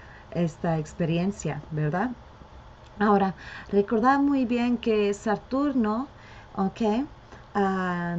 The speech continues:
dirige, y ese planeta que dirige a Capricornio. Pero fíjate ahorita, fíjese que, ah, Pluto, que dirige a Escorpio, está en Capricornio. Entonces, este ve-, esta vez,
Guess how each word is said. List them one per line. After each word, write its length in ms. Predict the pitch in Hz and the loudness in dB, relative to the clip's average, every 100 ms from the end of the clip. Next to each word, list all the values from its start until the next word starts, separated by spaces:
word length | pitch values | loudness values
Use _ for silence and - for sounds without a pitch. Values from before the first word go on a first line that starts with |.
| 170 | 2
dirige, 480 | 185 185 208 226 214 208 - - - - | 2 4 2 0 -4 -6 -14 -20 -20 -6
y 220 | 196 190 | 0 2
ese 200 | 185 175 | 0 -2
planeta 600 | 202 185 180 175 170 190 | -4 0 0 0 -2 -4
que 140 | 180 185 | -2 -2
dirige 460 | 165 156 160 185 - | -2 -2 -2 -6 -4
a 180 | 165 160 | -4 -4
Capricornio. 760 | 170 156 160 190 185 170 139 - - - | -6 -4 -4 -2 -2 0 -2 -6 -16 -18
Pero 180 | - - | -6 -4
fíjate 480 | - 247 240 240 220 | -2 0 0 0 2
ahorita, 600 | 196 196 247 277 285 285 | 2 4 2 0 -2 -6
fíjese 420 | - 214 202 214 | -2 0 0 -2
que, 320 | 208 185 175 - | 0 0 0 0
ah, 300 | 180 170 165 165 - - | 0 0 0 -4 -8 -10
Pluto, 480 | 208 240 294 226 220 - | -2 0 0 -2 -2 0
que 120 | 220 | 2
dirige 480 | 196 190 175 170 196 | 4 4 2 -4 -4
a 440 | 160 170 160 160 | -4 -2 0 0
Escorpio, 560 | 160 - 226 226 - 220 - | -2 -4 -4 -4 -4 -6 -4
está 320 | 247 - 269 | -6 -2 -2
en 80 | 262 | 0
Capricornio. 640 | 196 - 165 165 147 120 - - - - - - - - - - - | -2 -2 -4 -2 -2 -4 -8 -16 -20 -18 -18 -18 -20 -20 -20 -20 -12
Entonces, 540 | - 190 220 214 214 - | -4 0 0 0 -4 -4
este 480 | 233 277 330 - 262 | -2 -2 -4 -4 -2
ve-, 360 | 214 226 196 - | 0 0 -2 0
esta 360 | 214 240 302 240 | -2 0 -2 0
vez, 360 | 247 233 247 | 2 0 -2